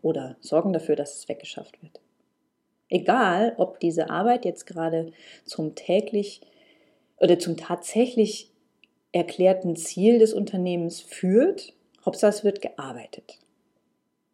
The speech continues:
Und Leader, echte Führungskräfte,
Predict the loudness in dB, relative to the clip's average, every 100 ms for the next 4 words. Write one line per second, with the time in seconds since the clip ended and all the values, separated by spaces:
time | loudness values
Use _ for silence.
0 | _ -2 0 0 0 2 6 4 2 -6
1 | -12 _ _ _ _ 2 2 2 -6 -2
2 | 0 0 0 -2 -8 -12 -12 -16 -20